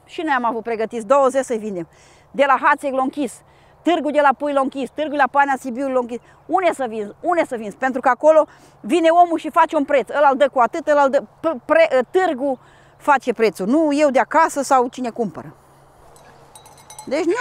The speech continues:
ne-au zăpăcit cu totul. Cu totul, cu totul ne-au. Și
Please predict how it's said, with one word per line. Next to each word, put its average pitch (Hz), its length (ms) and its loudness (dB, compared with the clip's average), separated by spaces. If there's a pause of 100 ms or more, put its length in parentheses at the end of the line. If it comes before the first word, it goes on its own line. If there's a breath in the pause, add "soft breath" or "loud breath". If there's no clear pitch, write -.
(240)
ne-au 494 180 0
zăpăcit 330 380 -4
cu 277 100 -8
totul. 196 300 -6 (220)
Cu 277 140 -8
totul, 320 360 4
cu 262 120 -6
totul 262 220 -4
ne-au. 220 180 -8 (340 loud breath)
Și - 180 -16